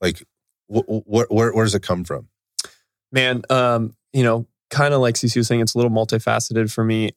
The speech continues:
Speaker 2: Uh, <sighs> there's been a couple different things. I think there's three big parts that I can think about.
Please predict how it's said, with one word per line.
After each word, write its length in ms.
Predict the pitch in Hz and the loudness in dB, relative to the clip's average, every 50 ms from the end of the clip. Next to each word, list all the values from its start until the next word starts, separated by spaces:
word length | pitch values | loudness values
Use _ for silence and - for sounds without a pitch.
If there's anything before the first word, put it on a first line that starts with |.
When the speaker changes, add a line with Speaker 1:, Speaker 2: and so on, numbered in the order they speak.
| _ | _
Speaker 2:
Uh, 120 | - 110 - | -4 -4 -4
<sighs> 40 | - | -4
there's 1200 | - - - - - - - - _ _ _ _ _ _ _ _ _ _ _ _ _ _ _ - | -10 -16 -16 -16 -18 -20 -20 -20 _ _ _ _ _ _ _ _ _ _ _ _ _ _ _ -2
been 80 | 156 170 | 0 0
a 40 | - | 2
couple 240 | - 156 131 131 | 2 0 2 2
different 220 | 135 127 120 117 104 | 0 0 0 0 0
things. 160 | 120 117 120 | 0 0 0
I 60 | 123 | 0
think 160 | 123 151 156 | 0 2 2
there's 240 | 160 147 143 139 - - | 2 2 2 0 0 -2
three 220 | - 143 147 143 | -2 -2 0 0
big 220 | 117 135 123 110 | 0 0 -2 0
parts 240 | - 127 117 110 - - | 0 0 -2 0 0 0
that 80 | 110 | 0
I 60 | 110 | 0
can 160 | 107 - 110 101 | -2 -2 -4 -6
think 140 | 107 101 | -6 -6
about. 300 | 104 95 104 104 98 - | -2 0 0 0 0 0